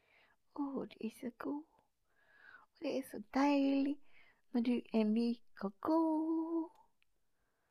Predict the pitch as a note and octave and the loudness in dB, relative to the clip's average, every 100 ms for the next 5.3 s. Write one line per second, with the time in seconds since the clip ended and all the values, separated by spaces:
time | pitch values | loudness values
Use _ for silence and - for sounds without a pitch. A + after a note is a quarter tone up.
0 | _ _ - - - - _ _ _ _ | _ _ -18 -16 -16 -20 _ _ _ _
1 | _ _ _ _ _ - - - - - | _ _ _ _ _ -20 -18 -12 -12 -10
2 | - - - - - - - _ - - | -14 -18 -18 -20 -20 -20 -20 _ -20 -20
3 | - - F#3 F3+ F#3+ - - - - - | -20 -12 -6 -6 -6 -12 -20 -20 -20 -20
4 | - - - _ _ _ _ _ _ _ | -20 -20 -20 _ _ _ _ _ _ _
5 | _ - F#3 | _ -10 -8